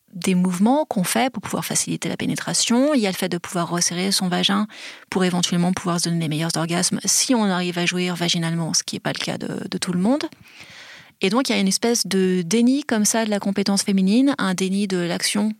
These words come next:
féminine, parce que je crois que ça arrange les hommes, enfin, ça arrangeait les hommes dans le, dans le vieux patriarcat pur et dur, que les femmes soient comme ça un petit peu des espaces de disponibilité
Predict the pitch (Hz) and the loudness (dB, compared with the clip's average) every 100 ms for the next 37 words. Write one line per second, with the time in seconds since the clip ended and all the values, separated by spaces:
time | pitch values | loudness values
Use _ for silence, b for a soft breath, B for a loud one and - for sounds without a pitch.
0 | _ - 190 180 175 254 294 B B B | _ -4 0 0 2 0 -2 B B B
1 | B B 185 - 202 175 - 240 - - | B B -2 -2 0 -2 0 -2 0 0
2 | 190 - 208 196 202 214 - - - _ | 0 0 0 2 2 2 0 -4 -20 _
3 | _ _ - 185 185 208 208 196 170 165 | _ _ -6 -2 2 2 2 0 0 0
4 | 170 175 190 202 202 185 185 185 175 - | 2 2 2 2 0 0 0 0 -4 -8
5 | B B B B B - 175 170 165 - | B B B B B -4 -2 0 0 -2
6 | - - 170 175 175 175 214 190 - 180 | -4 -4 -4 -2 0 0 0 -2 -4 -2
7 | 175 180 190 185 - - 196 180 165 226 | -2 0 0 0 -4 -2 0 2 2 2
8 | 311 - - 220 214 185 196 226 233 208 | 2 0 0 2 2 2 2 2 0 0
9 | 190 175 214 220 214 - 185 175 180 - | 0 0 2 2 0 0 0 2 0 2
10 | 185 185 170 175 - 185 175 170 175 214 | 2 2 0 0 2 2 2 -2 -2 0
11 | 269 | 0